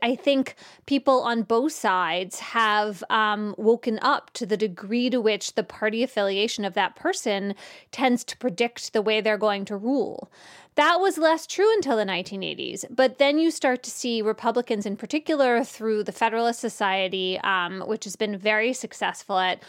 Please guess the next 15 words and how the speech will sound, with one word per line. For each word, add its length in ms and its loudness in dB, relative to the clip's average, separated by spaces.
moving 320 0
the 80 -4
bench 280 -4
to 60 -16
the 140 -4
right, 420 0
you 120 2
start 240 2
to 100 0
see 160 0
them 220 2
be 320 -2
much 420 0
more 380 2
intentional 840 -2